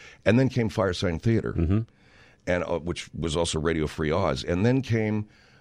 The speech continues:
Speaker 1: um, uh, The Committee, and then came George Carlin, and then came National Lampoon Radio Hour. So radio, audio entertainment, voices, characters, it all came together in this marvelous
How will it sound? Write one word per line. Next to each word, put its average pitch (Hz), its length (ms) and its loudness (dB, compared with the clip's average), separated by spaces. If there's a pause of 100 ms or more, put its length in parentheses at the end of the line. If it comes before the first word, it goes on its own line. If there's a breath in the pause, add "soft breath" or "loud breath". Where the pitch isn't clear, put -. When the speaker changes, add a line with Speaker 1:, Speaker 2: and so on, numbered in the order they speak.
(180 soft breath)
Speaker 1:
um, 78 640 -2 (120)
uh, 73 400 -4
The 80 120 -8
Committee, 98 560 -2 (400 soft breath)
and 82 120 2
then 107 120 2
came 107 260 0
George 98 320 0
Carlin, 82 560 0
and 78 180 -4
then 120 160 -2
came 117 300 0
National 90 640 -2
Lampoon 85 580 0
Radio 92 320 2
Hour. 69 100 -2 (220 loud breath)
So 87 320 0
radio, 117 720 2 (540 soft breath)
audio 113 320 4
entertainment, 104 580 0
voices, 95 480 -2
characters, 95 640 -4
it 80 120 -2
all 101 140 -2
came 104 220 0
together 95 220 -2
in 87 60 -6
this 85 140 -8
marvelous 90 640 -4